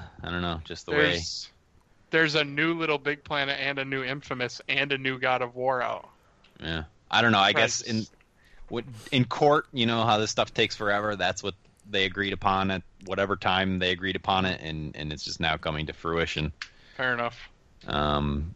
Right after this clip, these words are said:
Speaker 1: and I guess it's in Sony's best interest to not up the ante. I don't know. Maybe it, I don't know. I, at this point, it's so far a-, away that I just, I don't even care.
Speaker 2: Right.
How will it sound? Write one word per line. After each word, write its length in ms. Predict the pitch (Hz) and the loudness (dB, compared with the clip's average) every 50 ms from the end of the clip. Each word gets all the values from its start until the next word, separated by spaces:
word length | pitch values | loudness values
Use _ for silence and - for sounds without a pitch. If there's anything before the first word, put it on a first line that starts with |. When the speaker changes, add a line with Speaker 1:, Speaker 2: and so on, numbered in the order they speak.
| - - | -6 0
Speaker 1:
and 160 | 87 90 85 | 2 4 4
I 80 | 85 85 | 6 4
guess 200 | 90 87 - - | 4 4 4 2
it's 160 | 95 85 - | 2 2 2
in 100 | 90 87 | 0 0
Sony's 380 | 82 - 104 98 90 87 85 78 | 2 2 2 4 4 2 0 0
best 300 | 78 87 82 78 - 78 | 2 0 0 0 0 -6
interest 680 | 85 80 - 82 82 - - - - - - - - - - _ _ _ _ _ _ _ _ _ - - - - - - _ _ _ | -6 -6 -4 -6 -6 -6 -6 -10 -10 -10 -10 -10 -10 -14 -18 _ _ _ _ _ _ _ _ _ -20 -20 -20 -20 -20 -20 _ _ _
to 100 | - 87 | -8 -6
not 380 | 82 82 85 85 85 78 69 - - _ _ _ _ _ - | -4 0 2 2 2 2 0 -2 -6 _ _ _ _ _ -10
up 100 | 55 57 _ - | -10 -10 _ -10
the 200 | - - 62 65 | -16 -12 -10 -10
ante. 260 | 67 65 62 64 62 | -10 -10 -8 -8 -2
I 100 | 57 78 | 0 0
don't 120 | 78 71 65 | 0 0 -2
know. 180 | 64 65 - - _ - | -4 -10 -12 -16 _ -6
Maybe 260 | - 82 80 78 76 78 | -4 -2 -2 -2 -2 -2
it, 100 | 71 - | 0 2
I 120 | 78 80 | 2 2
don't 100 | 69 - | 2 0
know. 140 | - - - - _ _ _ _ - - - - - _ - _ - - - - _ _ - | -6 -10 -12 -14 _ _ _ _ -12 -12 -12 -12 -12 _ -20 _ -20 -20 -20 -20 _ _ -4
I, 100 | - 123 | -2 0
at 160 | 123 147 - | 2 2 4
this 140 | - 143 - | 4 2 2
point, 340 | - - 165 160 160 147 120 | 4 4 6 6 6 6 4
it's 140 | 127 - - | 2 2 2
so 180 | - 131 127 | 4 4 4
far 440 | 120 - 120 104 101 104 107 110 - _ _ _ _ _ _ _ - - | 4 4 4 6 6 6 4 2 0 _ _ _ _ _ _ _ -8 -6
a-, 100 | 101 95 - - - - - - | -6 -6 -6 -8 -16 -14 -8 -4
away 340 | 104 101 95 92 98 107 | -2 0 2 4 4 2
that 240 | 110 95 87 82 80 | 2 2 0 0 0
I 140 | 80 80 82 | 0 0 0
just, 240 | 82 80 73 - - | -2 -4 -8 -8 -4
I 80 | 78 78 | -2 -2
don't 140 | 78 73 71 | -2 -2 -6
even 180 | 69 - 69 | -8 -10 -12
care. 400 | 69 - - 64 64 67 - - _ _ _ _ _ _ _ _ _ | -16 -12 -10 -10 -10 -10 -12 -16 _ _ _ _ _ _ _ _ _
Speaker 2:
Right. 240 | - 135 127 120 - | -4 -2 0 0 -2